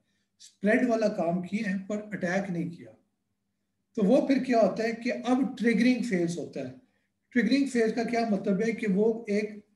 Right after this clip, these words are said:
condition को check करता है और जैसे ही condition true हो जाती है तो वो virus जो है अब अपना attack जो है वो actually शुरू करेगा,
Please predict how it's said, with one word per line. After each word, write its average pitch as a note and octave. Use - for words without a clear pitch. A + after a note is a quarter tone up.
condition G#3
को B3+
check -
करता F3+
है G#3
और G3+
जैसे G3+
ही D#4
condition A3
true A#3+
हो E3
जाती G3
है F3+
तो A#3
वो A3+
virus F#3+
जो G#3+
है G#3
अब B3
अपना G3+
attack F#3+
जो F#3+
है F3
वो F3+
actually E3+
शुरू E3+
करेगा, B2+